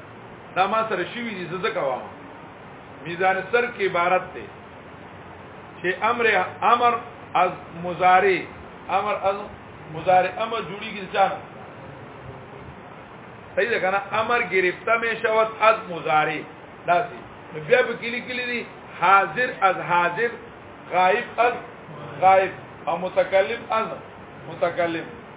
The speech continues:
نو ما وی چې امر گرفته می شود از مضارع حاضر.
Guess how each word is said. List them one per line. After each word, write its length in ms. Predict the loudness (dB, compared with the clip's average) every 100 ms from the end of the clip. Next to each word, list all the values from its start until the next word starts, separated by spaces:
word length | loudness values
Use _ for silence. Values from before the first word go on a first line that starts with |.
| -12 -8
نو 60 |
ما 200 | 2 4 4
وی 260 | 2 -2 -6 -16 -18 -18 -18 -10
چې 60 | -4 -2
امر 320 | 0 0 0 -4 -10 -18 -8
گرفته 520 | 0 2 2 0 0 2
می 220 | 0 0
شود 300 | 0 2 2 2 2
از 140 | 2 2
مضارع 480 | -4 0 6 6 6 4 0
حاضر. 420 | 0 0 -2